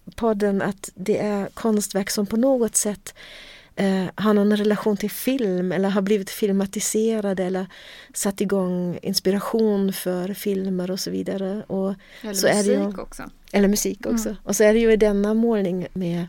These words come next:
Speaker 1: Florian Henkel von Dönnersmarks film Never Look Away. Så den, det är absolut en av mina favoriter. Och så är det ju en historia som man, som är så viktig. Man, man får inte glömma den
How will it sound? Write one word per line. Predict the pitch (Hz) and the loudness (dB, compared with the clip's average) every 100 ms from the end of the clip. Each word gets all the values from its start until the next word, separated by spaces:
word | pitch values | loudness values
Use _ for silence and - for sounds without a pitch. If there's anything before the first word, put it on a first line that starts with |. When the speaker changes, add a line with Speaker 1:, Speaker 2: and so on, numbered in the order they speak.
| _ | _
Speaker 1:
Florian | - 214 202 185 165 185 | -4 2 2 2 0 0
Henkel | 202 190 196 | 0 0 -2
von | - 190 | -2 0
Dönnersmarks | 190 185 180 190 196 175 160 - - - | 2 2 0 -2 -4 -4 -6 -6 -6 -6
film | 214 180 170 175 180 | -4 -4 -2 -2 0
Never | 175 180 | 0 0
Look | 180 - | -2 -2
Away. | 190 185 220 185 185 196 170 | -4 -2 -4 -4 -4 -6 -10
Så | - - | -10 -6
den, | 190 196 185 185 190 | -2 0 0 -2 -2
det | 185 202 | 2 2
är | 180 117 | 2 -2
absolut | - - 196 - | -4 -6 -6 -6
en | 190 185 | -6 -4
av | 190 | -2
mina | 190 190 190 | -2 -4 -6
favoriter. | - 190 190 196 196 - | -6 -6 -4 -4 -4 -4
Och | 135 | -4
så | - | -4
är | 175 180 | -2 -2
det | |
ju | 196 143 | -2 -2
en | 180 185 - _ - - - - | -2 -4 -8 _ -20 -20 -20 -8
historia | 196 - 202 190 185 170 | -4 0 0 0 -2 -4
som | 180 185 175 | -4 -2 -2
man, | 175 165 180 170 _ _ _ _ - _ 185 | -2 -4 -6 -8 _ _ _ _ -20 _ -10
som | 165 202 | -2 0
är | |
så | 202 | 2
viktig. | 220 220 - 190 185 | 2 0 -4 -4 -2
Man, | 175 170 170 170 208 - | -2 -4 -8 -14 _ -14
man | 208 | -10
får | 190 208 | -4 -2
inte | 202 | -2
glömma | 196 214 196 196 | 0 2 2 0
den | 196 185 196 | 0 -2 -4